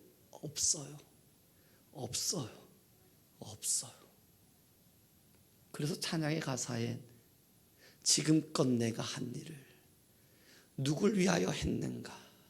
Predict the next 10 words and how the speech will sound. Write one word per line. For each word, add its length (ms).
돌아보고 920
돌아보니, 600
또 180
돌아보고 600
돌아보니 720
다 440
가룟 420
유다와 320
같은 420
모습뿐이었구나" 960